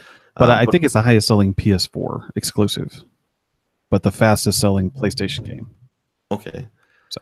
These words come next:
Speaker 2: And I think it just surpassed, like, Far Cry five too for selling totals for the year, which, you know,
Speaker 1: That's crazy.
Speaker 2: game, multi-, and that, and that's a console exclusive as opposed to being on all platforms, right?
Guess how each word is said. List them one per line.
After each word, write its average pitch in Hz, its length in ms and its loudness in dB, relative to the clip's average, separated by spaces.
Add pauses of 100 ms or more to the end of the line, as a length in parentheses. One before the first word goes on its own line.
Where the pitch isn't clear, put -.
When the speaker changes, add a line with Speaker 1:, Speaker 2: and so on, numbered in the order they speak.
(160)
Speaker 2:
And 123 240 2
I 117 120 2
think 147 200 0
it 139 120 4
just 117 200 -2
surpassed, 104 640 -2
like, - 180 -10
Far 92 260 0
Cry 87 260 -2
five 80 400 -2
too 80 260 -6
for 80 600 -8 (840)
selling 101 420 0 (200)
totals 104 320 2
for 98 80 -2
the 82 100 -2
year, 80 220 -2
which, - 340 -8 (200)
you 143 180 0
know, 107 180 6
Speaker 1:
That's 104 100 0
crazy. 135 200 0
Speaker 2:
game, 135 120 -8 (500)
multi-, 135 360 2
and 147 100 4
that, 147 140 4
and 147 140 4
that's - 400 0 (380)
a 123 120 0
console 139 400 0
exclusive 113 720 0
as 101 200 -2
opposed 113 260 -4
to 107 60 -12
being 101 220 -6
on 90 120 -4
all 85 160 0
platforms, 64 720 -6
right? 92 240 -4